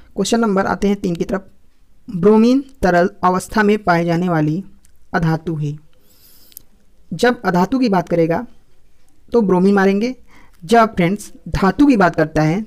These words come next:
तरल अवस्था में पाए जाने वाली धातु कौन सी है, तो उस condition में friends हमेशा पारा मारेंगे, जो कि एग्जाम में पूछा जाता है कि कमरे के ताप पर वो कौन सी धातु है जो द्रव अवस्था में पाया जाता है या तरल अवस्था में पाया जाता है, तो उस condition में आप क्या मारेंगे?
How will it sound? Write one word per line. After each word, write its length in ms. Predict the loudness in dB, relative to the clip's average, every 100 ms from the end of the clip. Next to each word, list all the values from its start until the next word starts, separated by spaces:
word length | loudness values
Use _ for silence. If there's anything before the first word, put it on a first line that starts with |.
| -10 -2
तरल 220 | 2 4
अवस्था 280 | 2 0 -4
में 80 | -2
पाए 200 | 0 2
जाने 220 | 0 0
वाली 220 | 0 -2
धातु 480 | -4 -4 -2 2 2
कौन 200 | 2 -2
सी 160 | -2 -2
है, 140 | -2 -6 -20 -20 -18
तो 120 | -16 -4
उस 180 | -2 0
condition 440 | -2 -4 -6 -6
में 100 | -6
friends 320 | -6 -8 -8 -10
हमेशा 380 | -10 -6 -6 -8 -20 -18 -8
पारा 200 | -6 -6
मारेंगे, 360 | -8 -8 -12 -16 -12
जो 100 | -12
कि 120 | -10 -12 -10
एग्जाम 360 | -10 -8 -8 -8 -8
में 260 | -8 -8 -8
पूछा 220 | -8 -6
जाता 260 | -8 -6
है 80 | -6
कि 100 | -6
कमरे 320 | -6 -2 0 -2
के 120 | -2
ताप 300 | -2 -4 -4
पर 140 | -8 -10 _ -10
वो 80 | -8
कौन 260 | -8 -8
सी 160 | -6 -6
धातु 300 | -6 -6 -8
है 180 | -8 -10 -14 -6
जो 240 | -6 -6 -10 -20 -20 -6
द्रव 180 | -2 0
अवस्था 280 | -2 -8 -8
में 120 | -8
पाया 240 | -4 -4
जाता 260 | -4 -6 -6
है 160 | -8 -10 -14
या 80 | -12
तरल 260 | -8 -6 -6
अवस्था 220 | -8 -10
में 80 | -10
पाया 180 | -10 -10
जाता 240 | -10 -10
है, 140 | -10 -12 -20 -20 -12
तो 60 | -12
उस 100 | -8
condition 360 | -8 -8 -8
में 100 | -8
आप 80 | -8
क्या 120 | -6
मारेंगे? 280 | -4 -4